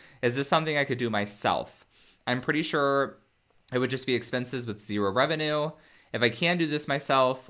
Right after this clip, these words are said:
what kind of form should I be looking to fill out?" So, Stephanie, I have a couple questions, like, a couple follow-up questions, um, to consider, because when you say, "I need my previous year K one,"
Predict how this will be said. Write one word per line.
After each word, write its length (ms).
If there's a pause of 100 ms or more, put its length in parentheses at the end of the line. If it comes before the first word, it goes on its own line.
what 680
kind 260
of 100
form 360
should 180
I 80
be 140
looking 340
to 60
fill 160
out?" 180 (240)
So, 140
Stephanie, 320
I 20
have 100
a 60
couple 240
questions, 680
like, 200 (160)
a 160
couple 540 (100)
follow-up 320
questions, 520 (500)
um, 540 (100)
to 120
consider, 800 (260)
because 680
when 220
you 100
say, 520 (120)
"I 120
need 120
my 260 (300)
previous 600
year 280
K 260
one," 560